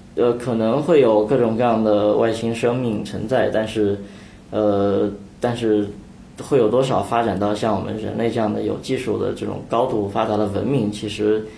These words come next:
不好说。那么再退回去说一遍，其实那你既然为什么发现，我们千辛万苦发现的另外一颗地球，其实我们也没有办法移民，那为什么还要发现它？为什么要去寻找它？对不对？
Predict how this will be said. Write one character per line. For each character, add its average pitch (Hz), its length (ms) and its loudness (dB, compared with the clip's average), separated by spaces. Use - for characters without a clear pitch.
不 123 60 -4
好 101 160 -6
说。 117 300 0
那 127 100 -2
么 117 300 2
再 156 200 4
退 156 260 2
回 113 120 0
去 107 120 -2
说 98 200 -2
一 98 60 0
遍， 95 180 -6
其 165 160 0
实 170 340 2
那 147 280 4
你 131 140 -2
既 - 160 -2
然 156 460 4
为 185 120 4
什 131 140 2
么 127 220 2
发 180 180 2
现， 180 420 2
我 - 120 0
们 117 260 2
千 170 180 2
辛 180 100 4
万 156 160 4
苦 117 100 -2
发 135 200 0
现 139 240 2
的 113 180 4
另 131 200 2
外 127 120 4
一 120 60 2
颗 123 120 0
地 123 160 0
球， 113 220 0
其 117 160 -4
实 127 80 -2
我 123 80 2
们 107 140 0
也 113 60 0
没 110 80 0
有 110 60 2
办 110 120 0
法 110 80 -4
移 104 180 0
民， 117 180 2
那 123 100 4
为 123 80 2
什 110 100 -2
么 113 60 -2
还 110 80 0
要 110 60 0
发 120 120 0
现 110 220 -2
它？ 104 80 -8
为 131 80 0
什 123 60 0
么 139 40 2
要 131 60 4
去 92 100 -4
寻 113 220 -2
找 104 140 0
它？ 98 160 -10
对 107 80 0
不 104 60 0
对？ 104 140 2